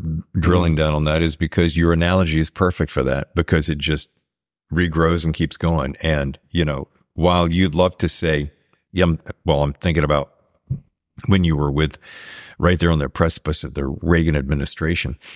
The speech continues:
Speaker 1: and then Nancy, of course, being famous for "don't do drugs." And that seemed nice at the time, and it was a nice little campaign, but kinda never went anywhere.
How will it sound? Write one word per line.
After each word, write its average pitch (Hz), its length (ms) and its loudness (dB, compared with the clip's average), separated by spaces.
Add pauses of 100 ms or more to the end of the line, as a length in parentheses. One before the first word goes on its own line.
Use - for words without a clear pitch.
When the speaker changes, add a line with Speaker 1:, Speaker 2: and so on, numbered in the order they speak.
(200)
Speaker 1:
and 78 180 4
then 73 140 2
Nancy, 80 340 0
of 69 120 -8
course, 71 280 -2
being 69 280 -2
famous - 640 -4
for - 180 -4
"don't 78 320 2
do 71 140 -2
drugs." 76 500 0
And 69 180 -6 (760)
that 98 220 2
seemed 98 340 -2
nice 69 360 0
at - 80 -12
the 71 100 -6
time, 71 420 0
and 78 80 2
it - 60 -4
was 73 180 -2
a 73 80 -4
nice 76 340 0
little 76 160 -4
campaign, 80 680 2
but 69 180 0 (420)
kinda 82 340 0
never 73 280 0
went 71 320 0
anywhere. 64 720 -2